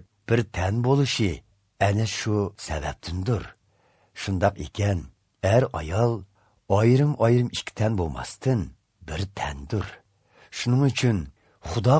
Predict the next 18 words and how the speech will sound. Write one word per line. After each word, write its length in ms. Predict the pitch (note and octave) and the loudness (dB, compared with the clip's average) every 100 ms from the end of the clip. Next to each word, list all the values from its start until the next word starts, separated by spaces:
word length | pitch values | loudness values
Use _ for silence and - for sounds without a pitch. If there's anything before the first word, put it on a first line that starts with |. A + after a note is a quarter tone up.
| - | 4
qo'shqanni 760 | A#2 - - F2 D#2+ F2 G2+ F#2+ C#2+ - _ _ - | -2 -2 -2 -2 -2 0 0 0 -4 -12 _ _ 0
inson 440 | C#3 A#2+ - G#2 G#2 | 2 2 -2 -4 -4
ayirmasin", 760 | - D#2 C2+ C2 C2 - E2 B1 - _ _ _ | -8 -8 -8 -12 -10 -8 -8 -10 -16 _ _ _
dedi. 300 | - - - - _ _ _ _ _ _ _ _ _ _ _ | -14 -14 -16 -20 _ _ _ _ _ _ _ _ _ _ _
Ular 240 | G2 A2 B2 | 2 4 4
uyga 200 | A2+ A2+ G2+ | 4 2 2
kirgandan 440 | G2 F#2+ F2 A#2 | 0 0 0 -2
keyin 340 | - F#2+ A2+ B2 - _ _ _ _ _ | -2 0 0 -2 -8 _ _ _ _ _
shogirdlari 580 | - A#2 A2+ A#2 C3 A2+ F2+ | 0 2 2 2 2 2 2
bu 100 | G#2 | 0
haqda 360 | D#2 F2 - A#2 G#2+ - - - | 0 -4 0 0 0 -6 -20 -6
Hazrati 460 | G2+ G#2+ A#2 G2+ D3 | 0 2 2 2 2
Aysodan 440 | A2+ G2+ G2+ G2 F#2 | 2 0 -2 -2 -4
yana 220 | D#2+ F2+ | -4 -6
so'rdi. 440 | - D#2 A#1+ B1+ - _ _ _ _ _ | -6 -8 -10 -16 -18 _ _ _ _ _
Hazrati 340 | F2 F#2 F#2+ A2+ | -4 -2 0 0
Ayso 300 | G2 - A2 | -2 -2 -4
ularga, 480 | - D#2+ D#2+ D2+ | -4 -6 -6 -6